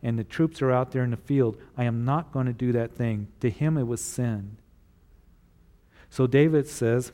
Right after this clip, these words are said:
"Hmm, I gotta come up with plan B." Then David said to Uriah, "Wait here," verse twelve, "today also, and tomorrow I will let you depart." So Uriah remained in Jerusalem that day and the next.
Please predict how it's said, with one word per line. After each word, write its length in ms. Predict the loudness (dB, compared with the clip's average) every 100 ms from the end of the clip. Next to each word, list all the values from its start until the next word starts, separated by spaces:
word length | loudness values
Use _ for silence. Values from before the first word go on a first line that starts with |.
| -4
"Hmm, 320 | 0 0 -2 -8 -12 -8
I 60 |
gotta 140 | -4 -4
come 240 | -4 -4
up 120 | -2
with 160 | -4 -6
plan 260 | -4 -4 -4
B." 300 | -2 -2 -4 -10 _ -20 -20 -20 -8
Then 100 | -2
David 260 | 2 2 0
said 220 | -2 -4
to 80 | -2
Uriah, 360 | 0 2 0
"Wait 240 | 0 0 -2
here," 240 | 0 0
verse 280 | 2 -2 -4
twelve, 320 | -4 -2 -2
"today 320 | -2 0 2
also, 460 | 2 -2 -4 -4 -6 -10 -12 -6
and 140 | -6
tomorrow 360 | -4 -2 0 0
I 80 |
will 140 | 0 0
let 200 | 0 -2
you 100 | -4
depart." 400 | -6 -2 0 0
So 120 | -2
Uriah 360 | 0 2 2 4
remained 360 | 2 0 -2
in 100 | -2
Jerusalem 580 | -2 -2 -2 -4 -8 -8 -8
that 220 | -6 -6
day 220 | -4 -2 -2
and 100 | -4
the 60 |
next. 460 | -6 -8 -10 -16